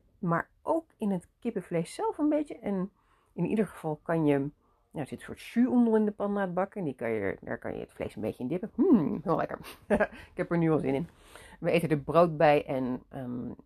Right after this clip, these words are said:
een groente. Ik weet nog niet wat, het hangt een beetje vanaf wat er overblijft de rest van de week. Wat ik, eh, op zondag kan verwerken tot groentegerecht bij de kip. Ik heb net ook gelijk de boodschappen besteld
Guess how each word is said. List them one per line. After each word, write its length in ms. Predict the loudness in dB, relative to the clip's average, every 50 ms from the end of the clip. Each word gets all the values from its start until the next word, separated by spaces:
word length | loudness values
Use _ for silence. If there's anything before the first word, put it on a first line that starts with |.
| _ -6
een 180 | -2 -2 -2 0
groente. 280 | 0 0 -2 -2 -2 -6 _ _ _ _ _ _ _ _ _ _ _ _ _ _ _ _ _ _ _ _ _ _
Ik 80 | -2
weet 120 | -2 0 0
nog 100 | 0 0
niet 140 | -2 0
wat, 100 | 2 2
het 80 | 0 2
hangt 160 | 0 -4 -4
een 60 | -2
beetje 160 | -2 -4 -4 -4
vanaf 200 | -4 -4 -2 -2
wat 160 | -4 -4 -4
er 100 | -4 -4 -2
overblijft 540 | -4 -4 -4 -2 0 2 2 2 0 -2 _
de 100 | -12 -6
rest 220 | -6 -6 -6 -6 -8
van 100 | -8 -6
de 60 | -4
week. 260 | -2 -4 -4 -6 _ _ _ _ _ _ _ _ _ _ _ _ _ _ _
Wat 200 | -12 -12 -12 -12
ik, 160 | -14 -18 _ -12
eh, 120 | -10 -10 -10 -10
op 120 | -12 -6
zondag 340 | -2 0 2 2 0 -2 -2
kan 160 | -6 -6 -6
verwerken 380 | -4 -2 0 0 0 -2 -4 -16 _ _ _ _ _ _ _ _ _ _ _ _ _ -16
tot 240 | -14 -14 -14 -16 -20 _ _ _
groentegerecht 640 | -6 2 4 4 4 4 0 -4 -4 -6 -8 -14 -20 -20 -20 _ _
bij 120 | -2 -2 -2
de 60 | 0
kip. 260 | -2 -4 -4 _ _ _ _ _ _ _ _ _ _ _ _ _ _ _ _ _ _ _ _ _ _ _ _ _ _ _ _ _ _ _ _ _ _ _
Ik 140 | -6 0 0
heb 100 | 2 2
net 180 | 2 2 2 0
ook 100 | -2 -2
gelijk 340 | -2 -4 -4 -4 -4 -6
de 60 | -2 2
boodschappen 440 | 2 2 0 -2 -8 -10 -10 -8
besteld 400 | -10 -10 -8 -6 -8 -8 -8 -10